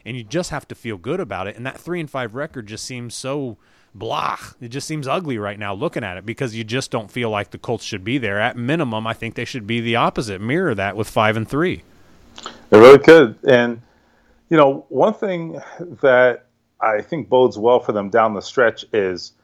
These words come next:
Speaker 2: you know, I mentioned earlier that Frank Reich, you know,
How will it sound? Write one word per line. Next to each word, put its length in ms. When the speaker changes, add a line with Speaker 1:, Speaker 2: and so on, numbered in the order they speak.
Speaker 2:
you 40
know, 160
I 100
mentioned 380
earlier 600
that 460
Frank 240
Reich, 380
you 80
know, 420